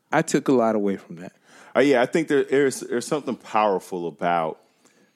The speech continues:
Speaker 2: being held accountable to a group or a community or
Speaker 1: Mm-hmm.
Speaker 2: religion. Um, I, I,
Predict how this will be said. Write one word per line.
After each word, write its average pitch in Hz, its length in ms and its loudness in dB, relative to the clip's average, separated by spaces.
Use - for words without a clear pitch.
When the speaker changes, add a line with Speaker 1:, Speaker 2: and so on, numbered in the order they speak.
Speaker 2:
being 123 360 0
held 107 340 0
accountable 90 1040 -6
to 101 260 -4
a 85 60 -8
group 95 640 -12
or - 180 -2
a - 40 -4
community 90 840 -6
or 101 200 -4
Speaker 1:
Mm-hmm. 101 80 -6
Speaker 2:
religion. 85 680 -6
Um, 85 480 0
I, 85 180 -4
I, 82 120 -2